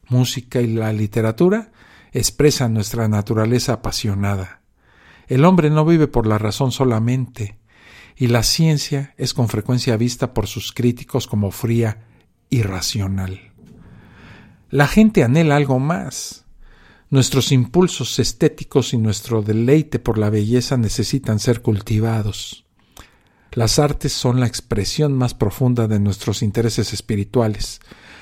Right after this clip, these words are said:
pero necesitamos hacer una distinción entre el arte y la verdad. En cualquier caso, necesitamos satisfacer la búsqueda por el sentido. Es este anhelo por el significado etéreo que, pienso,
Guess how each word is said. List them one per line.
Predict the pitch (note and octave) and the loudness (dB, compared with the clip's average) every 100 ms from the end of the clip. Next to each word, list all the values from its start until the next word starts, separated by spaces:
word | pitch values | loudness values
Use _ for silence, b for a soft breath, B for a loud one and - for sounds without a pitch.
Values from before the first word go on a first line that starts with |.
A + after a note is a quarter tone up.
| B - | B -2
pero | B2 A#2 A#2 | 2 2 2
necesitamos | A2+ - B2 A#2+ A#2 C#3 C3+ A#2+ | 0 -2 -2 -4 -2 -2 0 -2
hacer | A2+ C3+ | -2 -2
una | C3 B2+ A2+ - B B B | 0 0 -2 -6 B B B
distinción | B2+ A#2+ - A#2 G#2+ C#3+ C3+ | -4 -4 -2 -4 -2 -2 -2
entre | A#2+ G#2+ | -2 -2
el | A2 A2+ | -2 0
arte | B2 B2 - G#2+ - - _ - | 0 -4 -8 -8 -10 -20 _ -6
y | A2+ | -2
la | G#2 | 0
verdad. | G#2 G2+ G2+ G#2+ G#2 - - _ _ _ _ _ b b | -2 -4 -4 -6 -8 -14 -20 _ _ _ _ _ b b
En | F#3+ | 0
cualquier | F3 G3+ C#4+ - | 4 4 4 4
caso, | A#3 - C#4 C#4+ - b b b b b b | 4 4 0 -2 -12 b b b b b b
necesitamos | C3 B2+ - A#2+ B2+ E3 E3+ | -2 0 0 -2 0 2 2
satisfacer | D3+ B2 - - G#2 C#3+ C3 | 0 -2 -2 -4 0 0 2
la | A#2+ | 2
búsqueda | A#2+ A#2+ C3 G#2+ G#2 | 0 -2 -2 -2 -2
por | G2+ | -2
el | G2+ | -2
sentido. | - G2+ - A2+ G#2 F2+ - - _ B B B B B B B _ - | -2 -4 -2 -2 0 -4 -12 -20 _ B B B B B B B _ -4
Es | D#3 - - | -4 -2 0
este | F#3 - - | 0 0 -2
anhelo | A#2 A#2 C3 A#2+ | 0 2 2 0
por | A#2 G#2+ | 0 -2
el | G2 | -2
significado | - A2 G#2 - C3 A#2+ | -4 -2 -4 -2 0 2
etéreo | G#2 G#2+ B2 A#2+ C3+ C3 | 0 2 2 2 0 -2
que, | - | -8
pienso, | - B2+ A#2+ A2+ - D3+ | -4 0 0 0 -4 -8